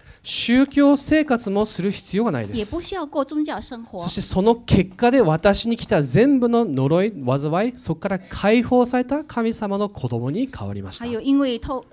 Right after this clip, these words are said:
Speaker 2: 这个崇拜偶像、宗教生活而来的结果，我已经从这里面得解放了神的儿女。
Speaker 1: そうですよね。
Speaker 2: 是吧？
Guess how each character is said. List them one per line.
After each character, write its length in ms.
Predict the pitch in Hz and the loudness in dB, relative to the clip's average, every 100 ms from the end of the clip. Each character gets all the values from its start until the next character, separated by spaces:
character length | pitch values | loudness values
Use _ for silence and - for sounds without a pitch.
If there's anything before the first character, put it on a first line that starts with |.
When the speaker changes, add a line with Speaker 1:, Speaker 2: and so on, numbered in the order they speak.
| 226 | -12
Speaker 2:
这 80 | 247 | -8
个 260 | 240 220 - _ | -6 -6 -12 _
崇 180 | - - | -8 -4
拜 140 | 302 | -4
偶 160 | 254 208 | -4 -6
像、 180 | 277 254 | -8 -8
宗 220 | 302 339 | -6 -6
教 180 | 339 254 | -4 -6
生 220 | 254 285 | -4 -6
活 180 | 269 - | -4 -6
而 140 | 214 190 | -8 -10
来 100 | 185 | -8
的 100 | 247 | -10
结 300 | 240 240 262 | -10 -8 -8
果， 280 | 285 190 - | -6 -8 -8
我 180 | 196 226 | -10 -12
已 100 | - | -12
经 200 | 196 277 | -8 -4
从 200 | 294 226 | -2 -4
这 120 | 220 302 | -4 -6
里 40 | |
面 160 | 254 202 | -6 -10
得 160 | 190 | -12
解 200 | 220 190 | -10 -12
放 200 | 196 311 | -8 -6
了 80 | 202 | -6
神 240 | - 180 | -8 -10
的 80 | 170 | -8
儿 140 | 175 180 | -8 -6
女。 260 | 175 165 - | -6 -6 -8
Speaker 1:
そ 160 | - | -6
う 40 | 160 | -2
で 80 | |
す 100 | 127 | -2
よ 80 | 113 | -4
ね。 120 | 120 | -8
Speaker 2:
是 160 | 208 302 | -6 -6
吧？ 220 | 285 277 | -4 -6